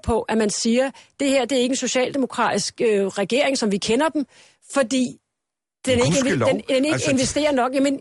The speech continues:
Speaker 1: min pointe er, at det her, det er klassisk, hvad vi skal. Vi skal skabe job i den private sektor, holde hånden under beskæftigelse med det, vi kan i den offentlige sektor. Det har vi gjort før i halvfemserne,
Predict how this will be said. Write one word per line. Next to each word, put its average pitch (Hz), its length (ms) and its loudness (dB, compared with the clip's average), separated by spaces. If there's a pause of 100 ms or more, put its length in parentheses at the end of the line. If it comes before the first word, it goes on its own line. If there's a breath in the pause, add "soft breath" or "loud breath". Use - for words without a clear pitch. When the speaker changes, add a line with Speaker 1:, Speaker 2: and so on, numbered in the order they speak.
Speaker 1:
min 294 180 0
pointe 277 360 0
er, 247 200 2 (440 soft breath)
at 226 140 -2
det 302 120 2
her, 269 180 2
det 277 280 0
er 196 180 0 (440)
klassisk, 302 580 -2 (280)
hvad 226 120 0
vi 196 160 0
skal. 262 360 -2
Vi 240 80 0
skal 233 120 -2
skabe 202 280 -2
job 240 160 2
i 269 40 -2
den 214 80 0
private 240 380 0
sektor, - 420 -2 (200 soft breath)
holde 208 200 0
hånden 269 200 2
under 254 140 0
beskæftigelse 240 580 -2
med 214 60 -2
det, 240 100 0
vi 254 60 0
kan 247 260 -2
i 247 60 -6
den 208 140 0
offentlige 262 340 0
sektor. 254 420 -2 (320 loud breath)
Det 285 80 4
har 269 60 2
vi 220 80 0
gjort 214 260 -2
før 285 220 0
i 320 80 0
halvfemserne, 262 600 -2